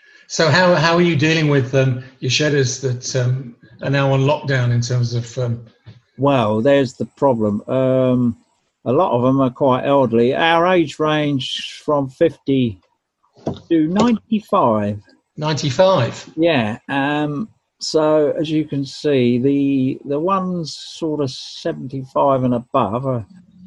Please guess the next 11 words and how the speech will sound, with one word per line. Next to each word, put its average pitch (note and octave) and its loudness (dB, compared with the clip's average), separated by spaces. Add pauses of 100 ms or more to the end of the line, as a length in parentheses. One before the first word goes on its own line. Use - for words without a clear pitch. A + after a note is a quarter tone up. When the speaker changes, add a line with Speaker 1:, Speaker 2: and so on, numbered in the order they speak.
(240)
Speaker 2:
uh, B2 -2
we C#3 -2
have C#3+ -6
to C#3 -4
phone C3+ 2
around. B2 0 (720)
<laughs> - -6 (560)
But E3 2
the G3 4
others, F3+ 2
um, E3+ 2